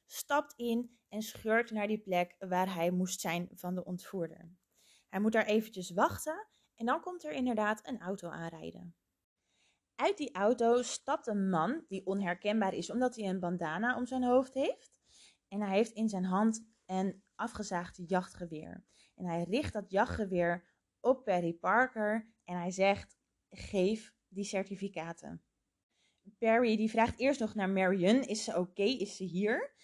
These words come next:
En die man zegt: "Ze zit in mijn auto en ze slaapt. En je krijgt haar als ik die certificaten heb." En vader Parker ziet ook een stukje van Marion in die auto.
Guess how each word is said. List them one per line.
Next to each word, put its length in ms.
En 120
die 100
man 260
zegt: 500
"Ze 120
zit 280
in 80
mijn 220
auto 640
en 180
ze 120
slaapt. 560
En 120
je 100
krijgt 420
haar 340
als 200
ik 120
die 100
certificaten 800
heb." 140
En 80
vader 260
Parker 400
ziet 280
ook 120
een 80
stukje 380
van 220
Marion 420
in 160
die 160
auto. 600